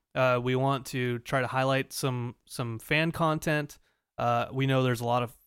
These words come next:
of, of you out there that, that like drawing, uh, do some,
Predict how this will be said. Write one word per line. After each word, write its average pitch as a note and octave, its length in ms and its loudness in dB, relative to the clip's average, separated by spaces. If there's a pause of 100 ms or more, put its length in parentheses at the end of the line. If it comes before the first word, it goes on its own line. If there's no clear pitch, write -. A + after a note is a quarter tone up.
(180)
of, A#2+ 240 -4
of B2 120 -8
you A#2+ 140 0
out B2+ 160 2
there B2 180 -2
that, A2+ 220 -4 (360)
that - 160 -6 (340)
like B2 200 -4 (120)
drawing, E3 560 4 (280)
uh, A#2 340 0 (180)
do C3 180 0
some, A2+ 480 -2